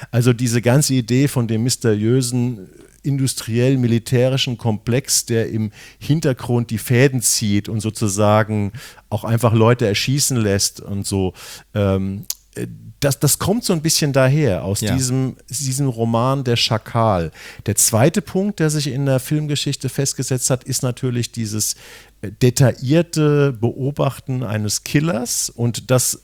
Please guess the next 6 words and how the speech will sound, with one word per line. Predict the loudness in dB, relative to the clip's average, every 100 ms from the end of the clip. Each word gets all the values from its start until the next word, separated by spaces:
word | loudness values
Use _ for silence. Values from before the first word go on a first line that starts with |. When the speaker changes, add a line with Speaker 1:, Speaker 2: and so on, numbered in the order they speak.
| _
Speaker 1:
auch | -6 -6 -6
gleichzeitig | -4 -2 0 0 -2 -2
so | -4 -4
ein |
bisschen, | -4 -2 -2 -4 -8 -20 -10
ja, | 0 4 4